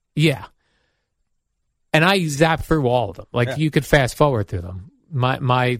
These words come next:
Speaker 1: thing in my car has fifteen seconds
Speaker 2: Mm-hmm.
Speaker 1: at a time. So, dit, dit, dit, dit, dit, dit, dit. But I'm looking at it, I was like, "What did that company just pay for that?"
Speaker 2: Right.
Speaker 1: Because he has supposedly nine million downloads a month.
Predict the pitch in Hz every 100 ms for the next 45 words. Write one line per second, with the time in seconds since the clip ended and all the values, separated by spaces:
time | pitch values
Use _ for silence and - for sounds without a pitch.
0 | - 135 120 110 104 127 104 107 - 135
1 | - - 117 - 107 120 123 95 90 104
2 | 85 87 104 - 156 170 151 147 147 139
3 | 185 - 170 156 156 135 _ _ _ _
4 | _ - 202 208 262 254 214 165 165 131
5 | 131 208 302 269 226 180 - 202 185 151
6 | 135 139 - 165 165 127 95 82 - _
7 | - 117 110 _ _ _ _ _ _ _
8 | _ _ 165 180 190 - 208 180 190 196
9 | 151 151 - - - 151 180 156 165 156
10 | 139 151 160 160 151 147 147 131 131 127
11 | 123 120 117 - - 110 87 -